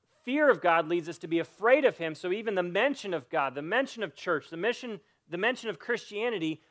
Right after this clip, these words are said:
we start bailing, we start running, we start hiding 'cause we're so afraid of God. That's not fear of God. I like how Moses, uh, describes and talks about this in Exodus twenty.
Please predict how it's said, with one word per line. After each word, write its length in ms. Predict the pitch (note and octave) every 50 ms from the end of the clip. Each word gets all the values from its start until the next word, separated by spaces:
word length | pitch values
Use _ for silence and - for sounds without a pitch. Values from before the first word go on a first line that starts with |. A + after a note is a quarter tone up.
| _ _
we 160 | - G3+ C4 A#3
start 540 | - - A#3 G#3 E3+ - - B2+ - _
bailing, 480 | - F3 G#3+ B3 C4+ C4 A3 F3 D#3+ D#3+
we 80 | E3 D3+
start 260 | - - F#3+ E3+ D#3
running, 420 | D3+ E3+ G#3+ C4 D4 C4+ G3+ E3+
we 80 | D#3+ D#3
start 280 | - - F3+ F3+ -
hiding 420 | - - - A3 C4+ D4+ C#4+ A3 E3+
'cause 180 | - E3 C#3+
we're 100 | D3+ D#3
so 360 | - - - - G#3+ A#3 B3+ B3+
afraid 680 | B3 B3 - - A#3 C4 D4 C#4 G3+ E3+ E3+ E3+ E3+ _ _ _ _ _ _ -
of 200 | F3+ F#3 E3 D#3
God. 460 | - A3+ A#3 B3+ B3 G3+ C3+ G#2 - _ _ _ _ _ _ _ _ _ _ _ _ -
That's 300 | D#3+ G3 B3 B3+ - -
not 320 | A3+ A#3 A#3+ A3+ - -
fear 520 | - - - _ - C4+ C#4+ C4+ G#3 F#3 F#3+
of 280 | - - G3+ F3+ D#3+
God. 420 | - A3+ A3+ A#3+ A#3+ G#3 C#3 G#2 - _ _ _ _ _ _ _ _ _ _ _ -
I 40 | D3
like 220 | E3+ G#3+ B3 A#3
how 220 | - A3+ G#3 F#3+ F3+
Moses, 540 | E3 F3 G3 A3 G#3+ F#3 F3+ D#3 - - -
uh, 240 | D#3+ D#3+ D#3+ D#3 C#3+
describes 800 | C#3 D#3 D3+ - - - - F#3+ A3 A#3+ A#3+ F#3+ D#3+ D3+ C#3
and 120 | D3+ D#3 -
talks 320 | - - B3 C4 - -
about 260 | E3+ D3 D3 C#3 C3+
this 180 | - E3 D3+ -
in 80 | D#3+ E3
Exodus 400 | F3 F3 - F3+ E3+ E3+ D#3 -
twenty. 400 | - - F#3+ F#3+ E3+ B2+ G#2